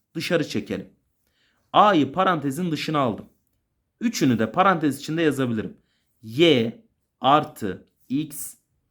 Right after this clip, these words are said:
artı Z şeklinde yazdım.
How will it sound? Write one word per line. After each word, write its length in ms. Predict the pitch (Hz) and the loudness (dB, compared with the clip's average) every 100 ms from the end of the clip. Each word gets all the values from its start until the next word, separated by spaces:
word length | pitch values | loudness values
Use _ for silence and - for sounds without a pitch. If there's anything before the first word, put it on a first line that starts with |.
| - | 0
artı 680 | 123 127 123 - 156 151 - _ _ _ | 4 4 2 -2 -2 -2 -10 _ _ _
Z 300 | 101 98 107 101 - _ _ _ _ _ _ _ _ _ _ _ _ _ _ | -16 -6 -4 -4 -8 _ _ _ _ _ _ _ _ _ _ _ _ _ _
şeklinde 920 | - - 190 190 123 98 110 147 - _ _ 131 | -12 0 0 2 -2 0 0 -2 -6 _ _ 2
yazdım. 400 | 120 92 - | 2 2 -8